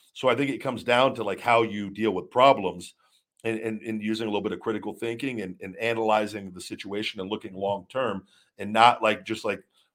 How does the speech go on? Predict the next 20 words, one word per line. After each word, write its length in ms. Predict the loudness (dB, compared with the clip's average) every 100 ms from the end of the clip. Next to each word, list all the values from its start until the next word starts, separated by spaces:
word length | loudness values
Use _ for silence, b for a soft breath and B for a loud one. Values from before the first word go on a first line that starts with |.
| _
looking 240 | -2 0 -2
like, 160 | 0
"Oh 140 | 8 10
my 160 | 10
God, 440 | 8 10 10 10 4 _ _
this 240 | -4 -4 -8 _
part 180 | 6 8
of 60 |
my 80 | 6
life 260 | 4 2 0
is 80 |
shit, 460 | -6 -2 0 -2 -8 _
so 300 | -8 0 2
I'm 100 | 2
gonna 180 | 0 -6
stuff 380 | -2 0 0 0
my 100 | -2
face 360 | 0 -4 -4
with 120 | -12
the 120 | -12